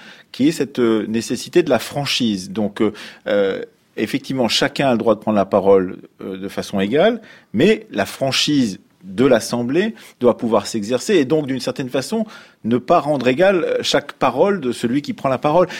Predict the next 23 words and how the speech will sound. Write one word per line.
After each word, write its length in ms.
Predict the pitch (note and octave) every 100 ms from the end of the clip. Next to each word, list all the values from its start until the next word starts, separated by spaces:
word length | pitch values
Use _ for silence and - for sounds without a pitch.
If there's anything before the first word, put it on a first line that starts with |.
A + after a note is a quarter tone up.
| -
Donc, 180 | C3+ C3
il 80 | D3
y 60 |
a, 140 | D#3 C3
il 60 |
y 80 | C3+
a 40 | C#3
effectivement 400 | - B2+ D3+ F#3
une 240 | C#3 A#2+
contradiction 640 | - D3+ C#3+ C#3+ C3 - C#3+
interne 400 | C3+ F3 A3 G3+ - -
qui 140 | - D3+
est 20 |
réglée 260 | C#3+ C#3+
comment, 520 | C3 C#3+ B2+ C3 A#2 G2
euh, 420 | F#2+ F#2+ F#2+ F#2
Vincent 300 | G2 G2 A2
Azoulay, 400 | G2+ F#2+ G2 G#2
dans 160 | F#2+ F#2
ces 260 | - F#2+
assemblées 420 | G2 - G2 G#2
du, 360 | G2 G2 G2 F#2
euh, 180 | F2+